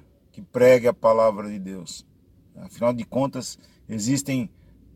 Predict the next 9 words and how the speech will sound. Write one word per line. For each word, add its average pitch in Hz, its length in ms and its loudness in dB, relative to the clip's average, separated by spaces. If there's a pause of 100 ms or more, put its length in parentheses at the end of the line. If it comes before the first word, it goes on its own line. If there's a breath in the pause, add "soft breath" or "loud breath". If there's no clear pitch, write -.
tantas 151 320 -2
denominações. 127 1080 -4 (1000)
E 120 840 -4 (340)
então 151 300 -2
Deus 160 180 0
me 165 140 0
levou 151 680 4
a 147 720 2 (1800)
colocar 175 800 6